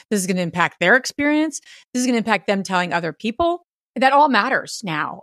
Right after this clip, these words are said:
I, I, again, it's not just, like, apples to apples. It's like, hmm, how was they treated? You know, a-, and, and that, that matters right now, especially when it comes to experiences.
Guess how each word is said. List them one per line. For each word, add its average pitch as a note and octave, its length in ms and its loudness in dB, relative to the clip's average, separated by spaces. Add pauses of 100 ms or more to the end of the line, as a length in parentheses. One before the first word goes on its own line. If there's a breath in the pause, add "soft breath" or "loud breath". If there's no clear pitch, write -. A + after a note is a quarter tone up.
I, A#3+ 140 -8
I, D4 260 -4
again, G3+ 240 0
it's F#3 220 -6
not G3+ 220 0
just, - 260 -6
like, E3 340 -2
apples G3+ 340 0
to - 120 -4
apples. G3 400 0
It's F3+ 180 -8
like, E3+ 180 -2 (200)
hmm, B3 140 -6 (540)
how G#3+ 100 2
was G3+ 100 0
they A#3 80 0
treated? A#3 520 0
You F#3+ 100 -6
know, F#3+ 320 -4 (180)
a-, A#3 120 -2
and, A3+ 200 -2
and G#3 160 -2
that, G3 180 2 (160)
that G3 140 -4
matters F#3 340 2
right D#3 160 -4
now, D#3+ 220 -2
especially E3 420 -4
when D#3 100 -2
it C#3+ 80 -8
comes D#3 260 -8
to D#3+ 100 -6
experiences. - 680 -10